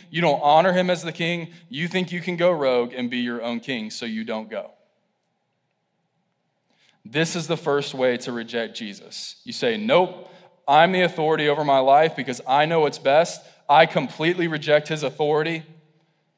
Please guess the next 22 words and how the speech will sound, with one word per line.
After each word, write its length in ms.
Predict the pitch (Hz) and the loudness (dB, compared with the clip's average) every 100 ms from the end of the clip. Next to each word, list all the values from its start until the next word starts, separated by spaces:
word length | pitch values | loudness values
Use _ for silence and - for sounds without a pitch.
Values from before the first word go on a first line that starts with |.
| _ _ _ _ _ | _ _ _ _ _
And 160 | 120 127 | -4 -2
this 160 | 156 160 | -2 -4
is 100 | 143 | 2
what 300 | 143 139 127 | 6 6 6
a 80 | |
lot 220 | 120 127 135 | 4 6 4
of 80 | |
these 180 | 135 120 | 0 -6
Pharisees 500 | - 139 139 143 123 | -2 -2 -2 -4 -8
are 80 | 113 | -8
doing, 400 | 120 147 170 170 | -4 -2 -2 -4
and 140 | 127 | -4
this 160 | 127 139 | -6 -6
is 100 | 135 | -6
what 160 | 135 113 | -4 -2
a 60 | |
lot 300 | 104 110 139 | 0 0 0
of 80 | 135 | 0
people 280 | 139 127 123 | -8 -8 -6
are 100 | 117 | -6
doing 260 | 117 117 113 | -8 -12 -10
today. 340 | 107 98 | -12 -12